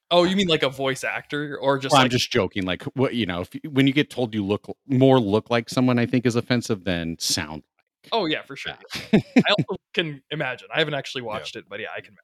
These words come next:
Speaker 1: imagine. <laughs>
Speaker 3: You, you, ac-, you do kind of look, especially with the longer hair right now, you look like an Irish Troy Baker, you know, famous for, uh, Joel in The Last of Us. Fa-,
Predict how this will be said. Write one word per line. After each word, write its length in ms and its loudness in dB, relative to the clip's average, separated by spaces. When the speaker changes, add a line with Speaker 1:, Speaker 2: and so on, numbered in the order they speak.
Speaker 1:
imagine. 160 -4
<laughs> 40 -8
Speaker 3:
You, 380 2
you, 160 4
ac-, 180 2
you 140 -2
do 300 -2
kind 240 0
of 80 -4
look, 100 4
especially 300 0
with 100 -8
the 80 -4
longer 380 0
hair 180 0
right 140 -4
now, 340 -6
you 160 0
look 260 2
like 220 2
an 160 -4
Irish 360 0
Troy 280 2
Baker, 560 -2
you 80 -4
know, 80 -4
famous 420 -4
for, 480 -4
uh, 260 0
Joel 300 6
in 60 2
The 60 0
Last 380 0
of 140 -8
Us. 260 -10
Fa-, 160 -2